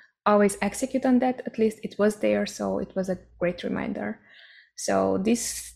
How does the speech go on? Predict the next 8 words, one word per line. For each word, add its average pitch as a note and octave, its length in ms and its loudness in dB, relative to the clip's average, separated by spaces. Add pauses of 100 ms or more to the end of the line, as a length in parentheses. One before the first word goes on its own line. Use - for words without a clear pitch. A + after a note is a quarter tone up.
things C4+ 260 4
seem, B3+ 520 4 (240)
uh, F#3 320 4 (100)
superficial B3+ 1040 0 (100)
at A#3 60 2
this B3+ 140 0
point, C#4 360 2
but A3 380 0